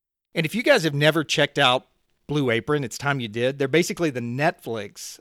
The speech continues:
of meal kit delivery services. There's a few more out there, but they're really disrupting the market with what they're doing and have been for quite some time. I'm just so glad to be partnered with them now.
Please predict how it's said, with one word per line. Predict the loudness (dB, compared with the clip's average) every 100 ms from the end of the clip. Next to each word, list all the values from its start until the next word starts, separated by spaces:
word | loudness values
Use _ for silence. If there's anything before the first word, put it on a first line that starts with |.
| -10
of | -8 -6
meal | -4 0 0
kit | 0 -2 -2
delivery | -4 -6 -4 -4 -6
services. | -6 -8 -8 -12 -6
There's | -4 -4
a |
few | -4 -4
more | -2 0 2
out | 0 -2
there, | -10
but | -8
they're | -8
really | -6 0 0 0
disrupting | -4 -4 -4 -6 -10
the |
market | -8 -8 -8 -10 -8
with | -8
what | -4 -4
they're | -6
doing | -6 -6 -2
and | 4
have | 4
been | 2 -8 -12
for | -12
quite | 0 0 0
some | -4
time. | -6 -6 -6 -10
I'm | -10 -6
just | -4
so | -2
glad | -2 0 0
to | 0
be | -6
partnered | -4 -4 -4 -8
with | -8
them | -6 -6
now. | -6 -8